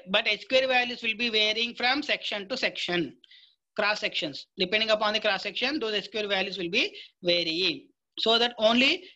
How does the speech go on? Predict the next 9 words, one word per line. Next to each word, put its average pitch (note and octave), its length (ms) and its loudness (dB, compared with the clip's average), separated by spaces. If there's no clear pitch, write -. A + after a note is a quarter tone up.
we G#3+ 180 4
will C4 140 4
concentrate A3 640 0
it G#3+ 80 0
on A#3+ 200 4
H A3 140 0
square A3+ 260 0
value, C3+ 300 0
right? A#3 240 2